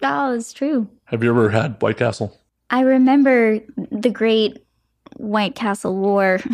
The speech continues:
Speaker 1: <laughs> between White Castle and Krystal Burgers.
Speaker 2: <laughs>
Speaker 1: It's, you know, in Florida, in Daytona, there is actually a spot where there's, like, this rickety old White Castle still standing, like, against a Krystal Burger <laughs> somewhere farther down the road.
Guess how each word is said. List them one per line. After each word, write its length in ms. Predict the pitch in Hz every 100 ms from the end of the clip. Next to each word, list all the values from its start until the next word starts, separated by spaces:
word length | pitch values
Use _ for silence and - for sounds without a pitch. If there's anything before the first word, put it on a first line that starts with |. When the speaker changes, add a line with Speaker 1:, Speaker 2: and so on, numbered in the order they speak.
| -
Speaker 1:
<laughs> 220 | - -
between 400 | 247 233 247 220
White 200 | 214 202
Castle 360 | 247 220 220 202
and 140 | 202
Krystal 440 | 202 208 - 214 202
Burgers. 480 | 208 185 196 190 - - -
Speaker 2:
<laughs> 60 | 339 330 - - - - - -
Speaker 1:
It's, 280 | 254 277 -
you 160 | 269
know, 140 | 294 277
in 280 | 262 269
Florida, 720 | 247 - 254 269 262 220 190 -
in 120 | 233
Daytona, 540 | 226 233 214 254 226 208
there 160 | 208
is 100 | 214
actually 400 | 220 220 - 226
a 40 | 214
spot 560 | - - 220 196 -
where 180 | 104 185
there's, 260 | 190 190 196
like, 220 | 202 196
this 240 | 214 208
rickety 640 | 214 214 247 233 247 254 247
old 260 | 220 220 226
White 400 | 202 214 208 -
Castle 440 | 254 208 196 202
still 320 | - - 226
standing, 880 | 220 - 240 220 220 214 202 180 131 - - -
like, 280 | 185 185 -
against 360 | 214 202 202
a 60 | 220
Krystal 540 | 202 - 233 226 214
Burger 360 | 190 202 185 240
<laughs> 0 |
somewhere 560 | - - 285 269 247 247
farther 340 | 240 220 220
down 280 | 214 226 220
the 100 | 214
road. 380 | 220 208 196